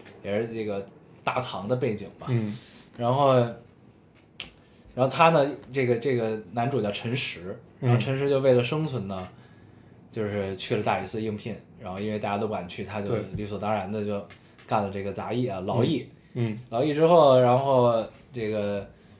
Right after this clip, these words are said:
Speaker 1: 这个就等于看守这个猫妖。
Speaker 2: 嗯。
Speaker 1: 然后呢，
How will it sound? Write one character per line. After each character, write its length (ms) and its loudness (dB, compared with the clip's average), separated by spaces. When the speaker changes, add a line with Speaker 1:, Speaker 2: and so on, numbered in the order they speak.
Speaker 1:
这 160 -4
个 140 -2
就 120 -10
等 160 -2
于 40 -2
看 280 0
守 120 -2
这 140 -4
个 80 -4
猫 220 0
妖。 280 4
Speaker 2:
嗯。 220 2
Speaker 1:
然 160 0
后 140 8
呢， 400 0